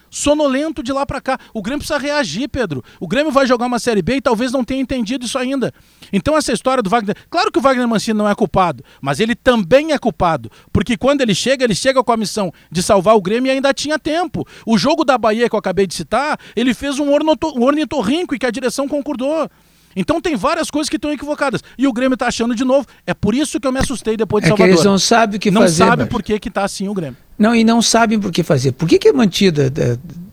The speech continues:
Speaker 2: esses, esses, o Mancini, o, o Denis, por que que eles são mantidos? Porque é confortável. Confortável. Tu não tem que tomar uma decisão, procurar alguém que saiba. Dá trabalho.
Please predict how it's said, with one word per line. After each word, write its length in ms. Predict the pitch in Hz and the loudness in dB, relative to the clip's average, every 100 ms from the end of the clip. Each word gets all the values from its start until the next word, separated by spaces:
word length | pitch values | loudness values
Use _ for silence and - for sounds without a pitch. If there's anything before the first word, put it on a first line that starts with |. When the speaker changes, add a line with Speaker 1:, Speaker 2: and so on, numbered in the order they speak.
| - | -4
Speaker 2:
esses, 460 | 147 127 135 - | -2 0 -2 0
esses, 420 | 147 135 139 113 - | 0 0 0 -4 -6
o 180 | 113 | -2
Mancini, 680 | 117 120 - 151 165 135 117 | 0 0 0 2 4 2 -2
o, 120 | 110 - - - - - - | -6 -10 -18 -20 -18 -18 -8
o 600 | - 120 107 104 98 98 104 | 0 2 2 2 -2 -4 0
Denis, 600 | 113 151 160 131 110 - 160 - - - _ | 4 4 4 0 -6 -8 -10 -12 -20 -20 _
por 80 | |
que 100 | - | 0
que 40 | 254 | 2
eles 120 | 240 | 4
são 120 | 220 | 4
mantidos? 400 | 196 160 - 147 | 4 2 0 -2
Porque 200 | - - | -2 -2
é 20 | |
confortável. 840 | 269 285 262 277 - 294 311 170 104 - _ _ _ _ _ _ _ - | 0 0 2 0 0 0 0 -2 -4 -12 _ _ _ _ _ _ _ -18
Confortável. 680 | - 254 220 233 277 285 208 | -4 -2 -2 -2 0 0 -2
Tu 100 | - | -2
não 100 | 180 | -2
tem 140 | 170 220 | 0 0
que 120 | 226 | 2
tomar 260 | 220 214 | 2 2
uma 140 | 226 220 | 2 2
decisão, 580 | 208 190 165 147 214 220 | 2 0 0 2 2 2
procurar 380 | 165 143 160 | 0 2 2
alguém 280 | 185 151 180 | 2 0 -2
que 80 | 196 | -2
saiba. 500 | - 202 226 175 120 | -2 0 0 0 -2
Dá 160 | 131 160 | 0 0
trabalho. 600 | 202 170 151 214 156 | 0 0 2 2 0